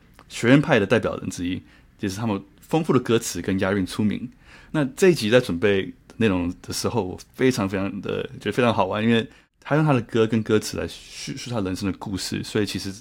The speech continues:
在准备的时候，我把他的专辑听了好几遍，然后也从他的歌词里面很了解很多他不同的想法跟他的经历过的事情。那这一集 podcast 我们制作的时候，也会配合他的一些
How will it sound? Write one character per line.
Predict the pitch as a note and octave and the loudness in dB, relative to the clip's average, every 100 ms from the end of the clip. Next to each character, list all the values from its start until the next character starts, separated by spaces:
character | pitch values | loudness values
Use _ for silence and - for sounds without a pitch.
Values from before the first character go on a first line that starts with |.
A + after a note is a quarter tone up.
| _ _ | _ _
在 | C3+ | -2
准 | B2 | 2
备 | G#2+ | 4
的 | G#2 | 4
时 | G#2 | 4
候， | |
我 | F#2+ | 0
把 | E2 | -2
他 | E2+ | -4
的 | - | -6
专 | D#2+ G2 | -2 -2
辑 | G2 E2 E2 - _ _ _ | -2 -6 -10 -16 _ _ _
听 | - | 0
了 | E3+ | 4
好 | B2 | 4
几 | A2+ F#2+ | 2 2
遍， | G2 E2+ - | 0 0 -8
然 | - | -6
后 | F#2 F2 F2 | -2 0 0
也 | F#2+ | -2
从 | F2 F#2+ | -4 -4
他 | G2+ | -2
的 | F#2+ | -2
歌 | F#2 G#2 | 2 0
词 | - F2+ | 0 -4
里 | |
面 | E2+ | -4
很 | F2 | -4
了 | F2+ | -2
解 | F#2+ | -2
很 | F2 | -4
多 | F2+ | -4
他 | |
不 | F#2 | -4
同 | A#2 F2 | -6 -6
的 | |
想 | F#2 F#2 | -8 -8
法 | F2 E2 | -6 -6
跟 | F2 | -4
他 | G2 | -4
的 | F#2 - - - _ | -6 -8 -20 -20 _
经 | - | 4
历 | C3 | 6
过 | C3+ G#2 | 6 2
的 | |
事 | - A#2 | 2 -4
情。 | - - - - - - - | -2 -6 -6 -14 -20 -20 -4
那 | D#3 | -2
这 | C#3 - | 0 4
一 | F3 | 4
集 | D#3 G#2+ | 4 -2
podcast | - A2+ B2 G2+ F#2+ | 0 0 2 -2 -2
我 | F2+ | -6
们 | |
制 | F#2 A2+ | -6 0
作 | A2 | 2
的 | G2 | 2
时 | - | 0
候， | F#2 | -4
也 | F#2 | -2
会 | G2+ - _ _ - | -2 -4 _ _ -14
配 | - D3+ | -4 -2
合 | A2+ F2+ F2+ - - - _ | 0 -2 -6 -16 -20 -20 _
他 | - | -4
的 | A2+ G2+ - | 0 0 -4
一 | - | -8
些 | A2+ G#2+ | -6 -6